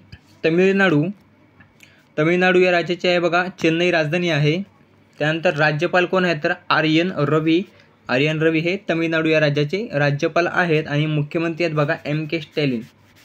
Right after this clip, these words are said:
हे तमिळनाडू राज्याचे मुख्यमंत्री आहेत. त्यानंतर बघा चोवीसावे राज्य आहे त्रिपुरा. त्रिपुरा, त्रिपुराची राजधानी आहे बघा आगरताळा. राज्यपाल आहेत बघा सत्यदेव नारायण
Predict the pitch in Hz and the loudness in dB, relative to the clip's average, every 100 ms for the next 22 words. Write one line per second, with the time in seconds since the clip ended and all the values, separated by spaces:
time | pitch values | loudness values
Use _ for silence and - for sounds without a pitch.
0 | _ _ - _ - _ _ 151 202 - | _ _ -20 _ -20 _ _ -2 -2 -4
1 | - _ 147 147 160 165 165 147 156 147 | -20 _ 0 2 2 2 2 2 0 0
2 | 190 - 165 156 - 160 156 165 262 180 | -4 -4 -8 -6 -2 -2 -2 -4 -6 -4
3 | 170 147 110 _ - _ _ - _ _ | -2 -2 -4 _ -20 _ _ -20 _ _
4 | _ _ _ - _ _ - - - - | _ _ _ -20 _ _ -20 -20 -20 -20
5 | - _ 156 165 202 185 165 190 - _ | -20 _ -2 0 2 2 2 -2 -4 _
6 | _ _ _ _ _ _ _ - 165 160 | _ _ _ _ _ _ _ -2 4 4
7 | 185 190 180 180 165 156 170 170 170 170 | 4 2 2 2 0 0 0 -2 0 -2
8 | - 175 139 151 - - _ _ _ 147 | 0 2 2 0 -10 -20 _ _ _ -2
9 | 147 165 170 - _ - 156 151 170 170 | 0 0 0 -2 _ -2 -2 0 0 2
10 | 175 156 147 160 175 175 165 156 165 - | 2 2 2 2 2 2 0 0 -2 -2
11 | 135 147 170 190 185 156 139 170 - _ | 0 2 4 2 2 2 2 -2 -12 _
12 | _ _ _ 127 143 143 165 175 170 151 | _ _ _ -2 0 0 -2 0 0 0
13 | 156 170 165 165 151 175 165 180 170 151 | 0 0 0 -2 0 -2 0 0 2 2
14 | 151 165 | 4 2